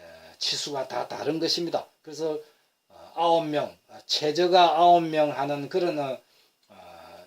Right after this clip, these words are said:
찜질방이고, 어, 더 큰 것도 있지만은 거기에 맞는, 어, 치수가 정확한 것이 나오는 것입니다. 그래서, 어, 이 그림은, 어,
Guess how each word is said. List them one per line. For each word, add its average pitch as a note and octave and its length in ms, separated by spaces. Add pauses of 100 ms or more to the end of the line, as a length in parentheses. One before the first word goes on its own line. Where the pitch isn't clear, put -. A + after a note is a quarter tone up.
찜질방이고, C3+ 1000 (280)
어, - 200
더 E3 200
큰 G3 200
것도 F#3 200
있지만은 C#3+ 680
거기에 F#3 420
맞는, E3 540 (280)
어, G2+ 140
치수가 F3 520
정확한 B2+ 500
것이 C#3+ 400
나오는 C3 260
것입니다. C3 480
그래서, D3+ 380 (460)
어, G2 240
이 D#3 180
그림은, D3+ 560 (380)
어, G2+ 380